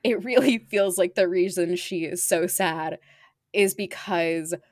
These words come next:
uh, people keep rejecting her, and people keep rejecting her because she's hanging out with some dude that they all fucking hate, and it seems like she kinda, like, ignored them for him.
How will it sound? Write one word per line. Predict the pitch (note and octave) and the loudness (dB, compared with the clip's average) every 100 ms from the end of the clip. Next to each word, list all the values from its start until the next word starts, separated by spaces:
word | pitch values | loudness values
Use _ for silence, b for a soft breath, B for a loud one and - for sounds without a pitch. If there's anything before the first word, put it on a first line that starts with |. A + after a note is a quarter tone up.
| _ _ _ - | _ _ _ -2
uh, | F3 | -2
people | E3 A3 A3 | -2 -4 -4
keep | G3 A3 G3 | -4 -4 -2
rejecting | F#3 F#3+ F3 - F3+ | -2 0 -2 -2 -8
her, | E3 E3 D#3+ D#3 - _ _ _ | -6 -6 -6 -8 -10 _ _ _
and | G3 F#3+ | -4 -2
people | G3 A3+ G3 | -4 -6 -6
keep | G#3+ F3+ | -6 -6
rejecting | F3 G3+ - E3 | -2 -2 -4 -6
her | F3 | -6
because | F3 G3+ | -4 -4
she's | - F3 | -4 -2
hanging | F#3 F3+ F3+ | 0 2 2
out | E3+ | 0
with | F3+ | -2
some | - F#3 | -2 -2
dude | F3+ F3 | -2 -2
that | E3 | -4
they | D#3+ | -4
all | E3+ F3+ F#3 - _ | 0 0 0 -8 _
fucking | F#3+ F3+ F3+ F3 | 0 0 -4 -4
hate, | F#3 F3 E3+ | 2 2 2
and | E3+ | -2
it | - | -6
seems | F#3+ F3+ | -6 -2
like | F3+ F3+ | -2 -2
she | - | -8
kinda, | - F#3 E3 | -4 -2 -2
like, | E3+ E3 b b b | -4 -8 b b b
ignored | F3+ F#3+ A3+ G#3+ | -10 -4 0 0
them | G3+ E3+ | 0 -2
for | - E3+ | -4 -6
him. | F3 D#3 | -6 -8